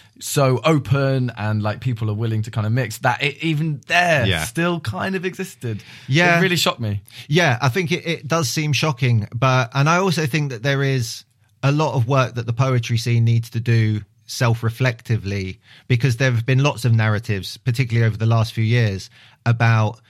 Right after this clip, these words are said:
Speaker 2: the toxicity of some of the spaces within poetry.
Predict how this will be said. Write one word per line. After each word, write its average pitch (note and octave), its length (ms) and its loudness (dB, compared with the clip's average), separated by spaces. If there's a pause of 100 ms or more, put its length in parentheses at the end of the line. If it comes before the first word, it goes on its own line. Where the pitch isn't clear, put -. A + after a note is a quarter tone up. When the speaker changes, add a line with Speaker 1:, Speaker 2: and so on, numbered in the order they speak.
(160)
Speaker 2:
the A2+ 140 0
toxicity A2+ 840 -2 (180)
of G#2+ 140 0
some A2+ 240 0
of G2+ 140 -4
the G#2+ 100 -2
spaces G#2 540 -4
within G2 260 -4
poetry. G#2 580 -2